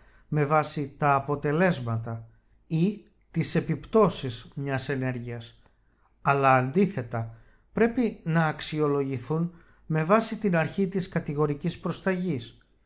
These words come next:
που καθορίζει τη δράση. Κατά τον Καντ,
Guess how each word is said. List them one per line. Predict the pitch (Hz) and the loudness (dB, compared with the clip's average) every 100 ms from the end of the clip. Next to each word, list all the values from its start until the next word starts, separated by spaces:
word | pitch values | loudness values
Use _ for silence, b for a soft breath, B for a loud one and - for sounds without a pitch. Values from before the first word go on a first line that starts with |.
| _ _ _ _ | _ _ _ _
που | - 143 | -10 0
καθορίζει | 160 - 156 147 139 143 | 0 4 2 2 -2 -4
τη | 143 | -4
δράση. | 127 135 123 113 - - _ _ _ _ _ _ _ _ _ _ _ _ _ _ _ | -4 -2 -2 -2 -6 -10 _ _ _ _ _ _ _ _ _ _ _ _ _ _ _
Κατά | - 143 151 | -4 0 0
τον | 156 147 143 | 0 -2 -2
Καντ, | - 160 160 180 | 0 2 0 -6